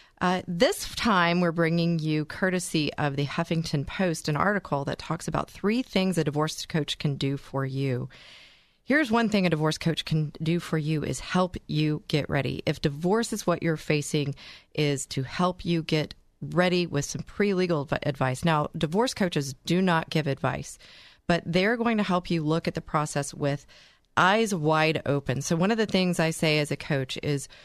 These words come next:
we're gonna help you look at the divorce process with your eyes wide open, and maybe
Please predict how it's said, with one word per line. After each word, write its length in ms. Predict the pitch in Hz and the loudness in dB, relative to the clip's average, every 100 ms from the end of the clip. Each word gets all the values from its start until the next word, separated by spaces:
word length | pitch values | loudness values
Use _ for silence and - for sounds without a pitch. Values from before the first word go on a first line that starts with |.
| - _ _ - | -20 _ _ -2
we're 140 | 226 | 2
gonna 120 | 294 | 2
help 240 | 208 190 190 | 2 2 2
you 140 | 160 | 0
look 320 | 139 165 180 - | 2 0 0 -2
at 140 | 165 | -2
the 80 | 139 | -2
divorce 420 | 139 147 160 175 | -2 0 -2 -2
process 720 | - 147 139 - 135 131 - - | -2 0 0 0 0 -2 -6 -4
with 260 | 151 151 | -2 0
your 160 | 160 147 - | 0 2 4
eyes 300 | 156 175 165 | 4 2 2
wide 260 | 151 143 - | 0 0 0
open, 280 | 143 143 - | -2 -2 -2
and 300 | 156 151 147 | 0 2 2
maybe 640 | 170 247 262 156 131 139 | 2 2 2 2 0 -2